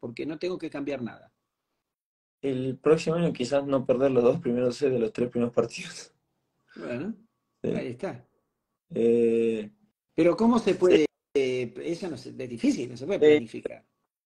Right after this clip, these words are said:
Speaker 2: pues, la verdad que, mira, sinceramente, eh, fue una semana que creo que hicimos muchas cosas bien. Muchas cosas bien que creo que no hicimos casi, no, no hicimos nada mal. Es más, este, entrenamos muy bien previo, previo al, al, al torneo.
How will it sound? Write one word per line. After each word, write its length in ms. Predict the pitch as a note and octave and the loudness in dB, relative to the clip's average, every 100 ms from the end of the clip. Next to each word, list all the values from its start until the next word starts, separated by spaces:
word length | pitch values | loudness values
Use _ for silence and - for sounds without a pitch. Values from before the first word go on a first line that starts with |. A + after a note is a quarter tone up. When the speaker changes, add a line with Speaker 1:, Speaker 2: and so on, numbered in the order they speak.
| _ | _
Speaker 2:
pues, 480 | B2+ B2+ B2 A#2+ C3 | 0 2 0 -2 4
la 140 | D#3 | 8
verdad 260 | D#3+ F3+ A3 | 8 8 6
que, 220 | G#3+ F3 | 2 -6
mira, 280 | - E3+ D#3 | -6 -4 -4
sinceramente, 840 | C#3 D3 E3 F3+ F3 F#3+ F#3 F#3 - _ | -4 -10 -8 -6 -6 -8 -10 -10 -14 _
eh, 200 | - C3+ | -12 -10
fue 160 | C3 F3 | -6 -4
una 140 | F#3 | -2
semana 460 | F3 D3+ D3+ E3 E3 | -4 -6 -6 -4 -6
que 160 | D3+ C#3 | -6 -6
creo 200 | D3+ D#3 | -4 -4
que 80 | C#3 | -6
hicimos 300 | C#3+ D3+ D#3 B2+ | -12 -10 -10 -12
muchas 340 | C#3+ D#3+ E3 D3+ | -8 -4 -4 -4
cosas 300 | C#3+ - C3 | -8 -8 -10
bien. 220 | A#2+ A#2 _ _ _ _ _ _ _ - | -10 -12 _ _ _ _ _ _ _ -2
Muchas 320 | E3+ F3+ D3+ | 0 0 -2
cosas 240 | C#3+ C#3 | -4 -2
bien 140 | C#3 D#3 | -2 -2
que 120 | C#3 | -4
creo 160 | D3 | -2
que 100 | D#3 | -2
no 80 | C3+ | -2
hicimos 320 | D3+ E3 D3+ | -4 -2 -2
casi, 280 | C#3 C#3+ - | 2 0 0
no, 240 | A#2+ D#3 F3 | -4 2 4
no 60 | F3 | 4
hicimos 260 | F3 E3 D#3 | 0 -2 0
nada 220 | D#3+ D#3 | 0 0
mal. 320 | D#3 D#3 A#2+ _ _ _ _ | 0 -2 -4 _ _ _ _
Es 140 | - C#3 | -8 0
más, 300 | D#3+ D3 B2 | 2 2 -2
este, 840 | A#2+ - B2 B2 A#2+ A#2+ A#2 A#2 | -8 -4 -2 -2 -2 -2 0 0
entrenamos 520 | B2 C3+ C#3 E3 E3 | -2 -2 0 2 0
muy 200 | D#3 D#3 | 2 0
bien 280 | D3+ E3 E3 | 2 0 0
previo, 400 | E3 D3 D3 C#3+ _ | 0 0 0 -2 _
previo 420 | - D3 D#3 D3 C3+ | 0 2 4 4 2
al, 180 | A#2+ - | 0 -4
al, 300 | B2+ B2 - | -2 -2 -4
al 140 | C3 | -4
torneo. 520 | B2 B2+ C#3+ D#3 E3+ | -2 -2 -4 -6 -8